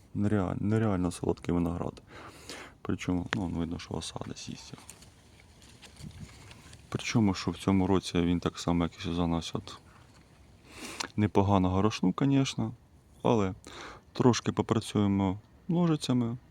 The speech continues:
зробимо з нього чудо виноград. Видно, що все, виноград ось навіть почав ізюмитися. І навіть отакий ось виноград хрумкий, ну просто огірок. Дуже надзвичайно хрумкий. С-, е, висить дуже добре,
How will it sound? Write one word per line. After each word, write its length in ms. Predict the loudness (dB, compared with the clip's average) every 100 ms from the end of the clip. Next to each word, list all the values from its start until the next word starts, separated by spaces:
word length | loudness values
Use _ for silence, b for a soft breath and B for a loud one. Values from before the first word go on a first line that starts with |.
| -14 -2
зробимо 520 | 4 6 6 6 4
з 60 | 2
нього 220 | 0 0
чудо 280 | 0 2 4
виноград. 440 | 2 0 -2 -4
Видно, 300 | 0 0 2
що 140 | -2 -4
все, 160 | 0
виноград 340 | 2 2 0 -2
ось 140 | -4 0
навіть 340 | 0 0 B B B B B -8
почав 340 | -4 0 2
ізюмитися. 640 | 4 4 4 4 -4 -12 -16 _ 0
І 60 |
навіть 240 | 4 4 2
отакий 320 | 0 2 0
ось 140 | 2
виноград 420 | 4 6 4 4
хрумкий, 600 | 4 6 6 6 2 2
ну 140 | 2 0
просто 480 | 0 2 2 0 0
огірок. 480 | 2 2 2 0 -6 B B B B B B -10
Дуже 400 | -4 0 2 4
надзвичайно 800 | 4 4 2 -4 0 0 2 0
хрумкий. 580 | -2 -2 -2 -6 -10 -10 B B B B -20
С-, 340 | -16 -14 0 2
е, 520 | 4 2 2 0 0 -2
висить 500 | -4 -2 -4 -4 -16 -12
дуже 460 | -4 -4 -2 -4 -6 _
добре, 460 | -2 0 2 0